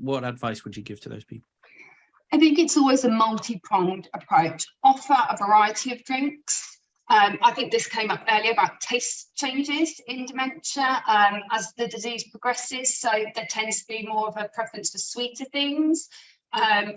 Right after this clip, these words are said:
Speaker 2: offer things that maybe someone didn't like before, which they may like now. So offering a variety of drinks, making it a sociable experience. So covid really impacted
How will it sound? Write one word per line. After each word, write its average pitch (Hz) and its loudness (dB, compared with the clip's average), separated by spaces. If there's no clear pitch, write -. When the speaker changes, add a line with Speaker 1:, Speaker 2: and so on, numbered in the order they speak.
Speaker 2:
offer - -6
things 240 -6
that 233 -12
maybe 220 -2
someone 214 -6
didn't 214 -8
like 202 -2
before, 254 -4
which - -10
they 214 -4
may 190 -4
like 185 -6
now. 226 2
So - 0
offering 262 -2
a 226 -10
variety 214 0
of 208 -10
drinks, 208 -10
making 240 -2
it - -12
a - -6
sociable 262 -2
experience. 269 -8
So 202 -10
covid 202 -4
really 226 -10
impacted 262 -8